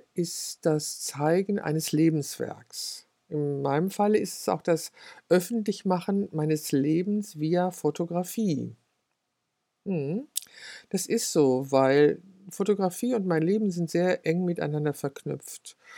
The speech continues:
Und in der, dieser Retrospektive würde ich, werde ich meine Fotos zeigen und mein Leben darlegen und es öffentlich machen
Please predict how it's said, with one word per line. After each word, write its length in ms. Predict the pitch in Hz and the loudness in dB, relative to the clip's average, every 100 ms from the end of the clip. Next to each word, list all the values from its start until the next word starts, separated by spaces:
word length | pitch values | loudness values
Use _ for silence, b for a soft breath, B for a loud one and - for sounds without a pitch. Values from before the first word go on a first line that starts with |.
| B B B | B B B
Und 120 | 165 156 | 0 2
in 160 | 160 | 4
der, 180 | 175 170 | 6 4
dieser 560 | 170 170 180 170 170 156 | 4 2 6 6 6 2
Retrospektive 1080 | 175 196 180 - 165 - 214 233 226 226 - | 0 -2 -2 -2 -4 -2 -2 4 6 6 2
würde 380 | 160 165 170 - | -2 0 0 -2
ich, 520 | - 170 - - - _ - | -4 -8 -10 -12 -16 _ -4
werde 400 | 139 147 175 - | 2 4 2 0
ich 500 | - 214 - - - b b b b _ _ _ _ _ _ _ _ 160 | -4 -6 -8 -16 -20 b b b b _ _ _ _ _ _ _ _ -2
meine 420 | 156 151 175 175 | 2 2 2 0
Fotos 800 | - - - 208 226 175 - - | -4 -2 4 4 4 0 -2 -6
zeigen 800 | - - 64 73 - 208 240 247 - | -2 0 2 0 -2 -4 -4 -6 -8
und 220 | 160 - | -6 0
mein 220 | 170 175 | 2 4
Leben 420 | 175 202 202 165 | 4 2 2 0
darlegen 680 | 151 131 131 120 117 120 120 - | 2 2 2 2 -2 -6 -12 -8
und 200 | 147 156 | -6 -6
es 160 | - | -2
öffentlich 580 | - - 208 - 151 - | 0 0 -2 -4 -6 -4
machen 540 | 131 120 123 120 123 | -6 -6 -8 -10 -12